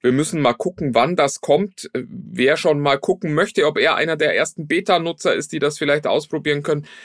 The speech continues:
Ihr braucht dazu eine wirklich aktuelle Version von WhatsApp. Und auch das reicht nicht, um das sicher nutzen zu können, sondern ihr braucht eben auch die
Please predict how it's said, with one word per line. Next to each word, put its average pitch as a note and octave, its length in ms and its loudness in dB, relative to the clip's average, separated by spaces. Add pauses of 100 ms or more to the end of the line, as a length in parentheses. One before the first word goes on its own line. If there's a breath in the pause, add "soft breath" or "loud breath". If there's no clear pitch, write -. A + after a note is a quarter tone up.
(160 loud breath)
Ihr B2 160 -2
braucht C3 380 2
dazu D3 340 0
eine B2+ 260 -2
wirklich - 380 -4
aktuelle D#3+ 760 0
Version D3+ 400 0
von D3 200 -4
WhatsApp. C3+ 460 -2 (420 soft breath)
Und A#2 240 -2
auch - 140 -4
das C3 240 0
reicht A2+ 440 0
nicht, C3 280 -6
um B2 140 -4
das A#2+ 220 -4
sicher F3+ 280 0
nutzen D3 400 -4
zu C#3+ 100 0
können, C#3 360 0
sondern C#3 580 2
ihr B2 180 0
braucht - 500 0
eben B2+ 220 -4
auch A#2 360 2
die A2+ 260 -8